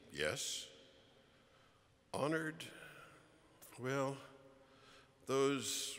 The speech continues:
well-deserved accolades swirled around a natural and unpolished humility,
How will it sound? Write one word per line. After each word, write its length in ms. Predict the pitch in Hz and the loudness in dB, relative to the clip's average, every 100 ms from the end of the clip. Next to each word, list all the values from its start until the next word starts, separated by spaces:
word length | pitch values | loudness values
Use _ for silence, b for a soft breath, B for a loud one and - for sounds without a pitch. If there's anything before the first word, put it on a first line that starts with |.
| 101 | 0
well-deserved 840 | 113 123 120 110 107 110 110 101 - | 2 4 2 0 4 6 4 2 2
accolades 800 | 104 110 107 101 98 92 87 - - | 2 4 4 4 4 2 0 0 2
swirled 580 | - - 113 120 120 110 | 2 2 2 4 6 4
around 580 | 101 101 101 98 92 92 | 4 4 4 2 0 -2
a 80 | 95 | -2
natural 760 | 92 101 110 - 110 107 101 95 | 2 2 2 2 2 2 2 0
and 160 | 92 90 | 0 -2
unpolished 920 | 98 98 90 - 95 90 85 - - - - | -2 -2 -4 -4 -2 0 0 -2 -4 -8 -8
humility, 600 | 90 80 80 78 - | -6 -4 -4 -4 -6